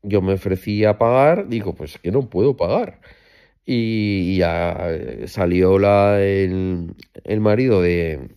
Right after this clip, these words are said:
de la otra pareja que me acompañaba y dice, "Oye, que no te preocupes, no sé qué, para otra". Pero joder, ya fue ese el son-, el sonrojo de decir, "Es que salgo sin un puñetero euro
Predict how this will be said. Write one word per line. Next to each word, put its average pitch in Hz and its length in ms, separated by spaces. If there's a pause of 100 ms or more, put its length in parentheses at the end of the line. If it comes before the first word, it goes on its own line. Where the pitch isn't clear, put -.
(160)
de 98 220
la 87 100
otra 92 240
pareja 104 380
que 104 220
me 104 80
acompañaba 107 480
y - 20
dice, - 220
"Oye, 139 300
que 113 80
no 101 120
te 110 100
preocupes, 147 480
no 151 80
sé 131 140
qué, 156 400
para 113 220
otra". 151 320 (300)
Pero 104 180
joder, 101 380 (220)
ya 107 160
fue 123 320
ese 147 380
el 117 140
son-, 110 360
el 110 120
sonrojo 120 760
de 107 140
decir, 101 420 (300)
"Es 107 100
que - 140
salgo 127 500 (240)
sin 92 320
un 107 260
puñetero 131 600
euro 143 480